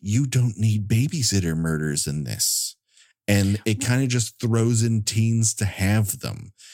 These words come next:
Speaker 2: Right.
Speaker 1: I
Speaker 2: And, and, and I think that, I don't think Green and McBride are clearly fans of the genre, or at least fans of Halloween, but I
Speaker 1: Mm-hmm.
Speaker 2: don't think either of them are s-, suited to write it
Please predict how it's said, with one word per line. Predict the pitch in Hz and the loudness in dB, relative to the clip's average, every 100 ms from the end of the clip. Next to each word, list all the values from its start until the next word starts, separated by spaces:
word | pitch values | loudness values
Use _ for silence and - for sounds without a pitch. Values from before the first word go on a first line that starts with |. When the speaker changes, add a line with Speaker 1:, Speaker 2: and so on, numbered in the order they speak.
| - - | -20 -14
Speaker 2:
Right. | 226 - 220 190 139 117 | -14 -8 -2 -2 -2 -6
Speaker 1:
I | - - | -12 -6
Speaker 2:
And, | 214 | -4
and, | 202 190 208 | -2 -4 -2
and | 214 | 0
I | 220 | 0
think | 220 294 | 0 -4
that, | 262 233 - | 0 -2 0
I | 226 | -2
don't | 240 254 - | -2 -4 -6
think | - 220 202 202 - | -8 -4 -4 -4 -12
Green | 170 202 233 226 | -8 -4 -2 0
and | 202 | -2
McBride | 190 - 196 196 190 | -4 -4 -2 0 0
are | 165 170 | -2 -6
clearly | - 262 294 285 233 196 - _ | -6 0 2 2 0 -4 -8 _
fans | - - 349 480 330 | -8 -2 0 0 0
of | 202 185 | -2 -2
the | 175 | -6
genre, | 180 165 147 135 131 131 131 | -6 -6 -6 -6 -6 -6 -6
or | |
at | 170 | 0
least | 208 - 180 | 0 0 -2
fans | 185 180 | -4 -4
of | 165 | -8
Halloween, | 180 147 - 208 233 156 156 156 _ - - _ | -8 -8 -6 -4 -4 -4 -6 -8 _ -20 -20 _
but | 202 208 | -2 0
I | 180 | 0
Speaker 1:
Mm-hmm. | 202 | -2
Speaker 2:
don't | 233 247 - | -2 -4 -8
think | - 233 220 - - - _ | -2 -2 -2 -6 -18 -18 _
either | - 185 190 | -2 0 0
of | 170 | -2
them | 175 170 160 160 160 - | -4 -4 -4 -6 -8 -6
are | 160 | -6
s-, | 156 - - - | -2 -4 -4 -6
suited | - - - 214 190 170 160 160 151 _ _ _ | -4 -4 0 0 2 0 -4 -6 -16 _ _ _
to | - 196 | -8 -8
write | 156 156 143 | -4 -2 0
it | 135 | -4